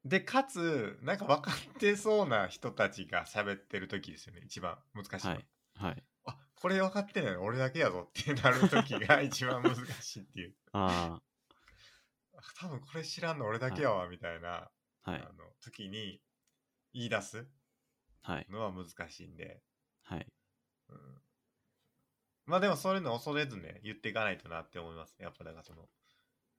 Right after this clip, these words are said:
Speaker 1: まあ、自分は自分なんだっていうか、
Speaker 2: はい。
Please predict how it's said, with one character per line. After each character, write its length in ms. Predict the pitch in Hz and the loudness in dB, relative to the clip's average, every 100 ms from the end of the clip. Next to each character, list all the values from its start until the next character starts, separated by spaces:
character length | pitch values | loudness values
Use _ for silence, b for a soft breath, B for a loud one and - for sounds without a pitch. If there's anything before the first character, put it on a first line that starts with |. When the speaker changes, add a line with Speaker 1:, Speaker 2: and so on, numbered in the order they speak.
| _ _ _ | _ _ _
Speaker 1:
ま 60 | 127 | -6
あ、 40 | |
自 120 | 127 165 | -4 -2
分 260 | 214 254 | -2 -2
は 440 | 254 320 - - - _ _ _ _ | 0 0 0 -4 -14 _ _ _ _
自 180 | - 120 | -8 -4
分 140 | 139 | 0
な 120 | 143 95 | 2 2
ん 40 | |
だ 80 | 87 | 0
っ 120 | - | -6
て 100 | - | -14
い 40 | |
う 40 | 95 | -6
か、 360 | 95 - 98 - _ _ _ | -6 -4 -10 -16 _ _ _
Speaker 2:
は 160 | 90 | -4
い。 120 | - | -4